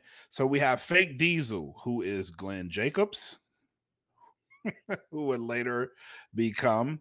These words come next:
The Undertaker's brother. "It's gotta be Kane." Uh, and Farouk with a fake Razor Ramon. I can't remember who was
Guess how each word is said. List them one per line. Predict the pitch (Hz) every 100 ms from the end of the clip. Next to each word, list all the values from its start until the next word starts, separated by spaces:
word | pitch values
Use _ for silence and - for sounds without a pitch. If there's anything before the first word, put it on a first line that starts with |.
| -
The | 104 98
Undertaker's | 87 85 101 85 85 85 85
brother. | 80 82 85 104 139 143
"It's | 170 339 285 -
gotta | 294 339 370 381
be | 370 349
Kane." | - - 381 349 285 233 139 92 _ _ _ _ _ _ _ -
Uh, | 107 104 98 87 85 - _ _ _
and | 120 117 117 110
Farouk | - 110 110 151 214 214 - - - -
with | 113 120 -
a | 101 107 101
fake | - 156 156
Razor | 127 139 127 120
Ramon. | 110 104 127 160 165 165 -
I | -
can't | - 359
remember | 127 139 107
who | 101 143
was | 104 87 -